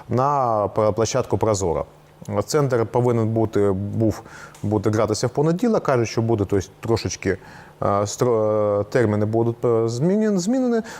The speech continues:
Ну, а саме головне, що ми бачимо, тендер там проходить по рамковій угоді, тобто виробників спочатку кваліфікують, а потім вже між собою у них є відкриті торги.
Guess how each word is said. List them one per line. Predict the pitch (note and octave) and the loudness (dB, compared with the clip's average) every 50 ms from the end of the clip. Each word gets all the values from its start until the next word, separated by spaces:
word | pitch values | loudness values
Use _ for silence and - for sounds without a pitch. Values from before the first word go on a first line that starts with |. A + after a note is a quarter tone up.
| - - - | -10 -4 -2
Ну, | F#3 A3+ A#3 | 0 0 0
а | F#3 | 0
саме | - G#3 F#3+ F#3 E3+ | 0 0 0 0 2
головне, | D3+ E3 E3+ F3 F#3+ F3+ | 2 2 2 0 0 0
що | - - D#3 | -2 0 0
ми | D3 A#2+ | 0 2
бачимо, | G2+ G#2 F2 F2 - - F#2+ F#2+ - | 2 0 0 0 -2 -6 -8 -4 0
тендер | D#3+ D#3 C#3+ B2+ A2+ | 0 2 2 2 0
там | A2 - A2 G2 | 0 0 0 0
проходить | - A2+ A2 - - A#2+ G#2+ G2 G2+ F#2+ | 0 -2 -2 0 0 0 2 2 0 0
по | - A#2 A2+ G2+ E2+ F2+ - - | 0 0 2 2 0 -2 -4 -2
рамковій | A2 A2+ A#2 G#2+ - A2 G#2+ G#2 G#2 A2 | 0 0 0 0 0 0 2 2 2 0
угоді, | A2 A2 B2 B2+ C#3 D#3+ G3 E3 - - - - - - - - - - - - - - - - | 0 0 0 0 0 0 -2 -4 -6 -10 -16 -20 -20 -20 -20 -20 -20 -20 -20 -18 -18 -16 -6 -2
тобто | - B2 A2 - A2 G#2+ | -2 -2 0 2 2 2
виробників | A2 B2 B2+ C3+ C3 C#3+ C#3 - B2 A2 - G#2 | 2 2 2 0 0 0 0 0 -2 -2 -2 -4
спочатку | - A#2+ A2+ A#2+ G2+ - | -2 0 2 2 2 0
кваліфікують, | - A#2+ C3 D#3+ - F#3 - - A#2 - - G#2 G2+ G#2+ C3 D3+ - - - - - - - - - - - - | 0 0 2 2 2 0 0 0 -2 0 0 0 2 2 0 -2 -4 -12 -20 -20 -20 -20 -20 -20 -20 -20 -8 -2
а | - - B2 | 0 0 0
потім | - - G#3+ A#3+ A#3 F#3 D3+ | 2 2 2 2 2 2 2
вже | B2 A2+ B2 C#3+ | 2 2 2 0
між | C#3+ A#2 A#2 C#3 - - | 0 0 0 0 -2 -2
собою | - A2+ A2 A#2 B2+ D#3 F3 E3+ D3 A2+ | -2 -2 0 0 0 0 2 2 2 0
у | G#2 A2 | 0 0
них | A#2 C3+ C#3 - - | 0 0 -2 -2 0
є | A2+ A2 | 0 2
відкриті | G2 F#2+ - - A#2 G2 G2 | 2 0 0 -2 -2 -2 -2
торги. | - G2 F2+ E2+ D#2 | -2 -2 -2 -2 -4